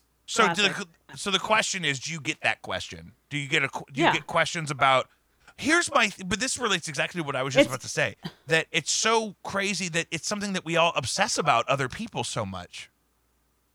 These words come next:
Speaker 2: Like, you wanna find the heteronormative-, heteronormativity in my heterosexual or
Speaker 1: Isn't it weird that we spend so
Speaker 2: <laughs> homosexual
Speaker 1: much time,
Speaker 2: relationship?
Speaker 1: like, worrying about, like, even at work or at school or wherever, we,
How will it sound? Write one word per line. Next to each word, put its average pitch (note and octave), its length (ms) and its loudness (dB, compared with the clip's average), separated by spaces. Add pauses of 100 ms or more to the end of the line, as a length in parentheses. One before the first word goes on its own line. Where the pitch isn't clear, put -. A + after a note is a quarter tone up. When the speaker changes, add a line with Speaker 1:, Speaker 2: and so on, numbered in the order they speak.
(840)
Speaker 2:
Like, A3+ 160 4
you A3+ 100 6
wanna A3 180 8
find G#3+ 260 6
the G3+ 60 6
heteronormative-, F#3 880 2 (320)
heteronormativity G3 1200 0
in F#3 180 -2
my F3+ 420 0 (420)
heterosexual F3 640 -8 (100)
or F#3 220 0
Speaker 1:
Isn't G4 260 10
it F4+ 340 10
weird A#3+ 260 2
that B3 80 2
we F4 100 12
spend D#4 40 6
so D#4+ 60 10
Speaker 2:
<laughs> - 20 12
homosexual D#4 420 8
Speaker 1:
much C4 60 8
time, B3 80 8
Speaker 2:
relationship? G#3+ 500 4 (180)
Speaker 1:
like, F3 160 2
worrying F#3+ 400 2
about, F#3 320 2
like, E3 240 0 (160)
even C#4 240 -2
at G3+ 180 -2
work D3 360 2
or A#2 160 -4
at A#2+ 120 -8
school D3+ 380 -4
or E3+ 60 -2
wherever, B2+ 360 0
we, E3 200 -4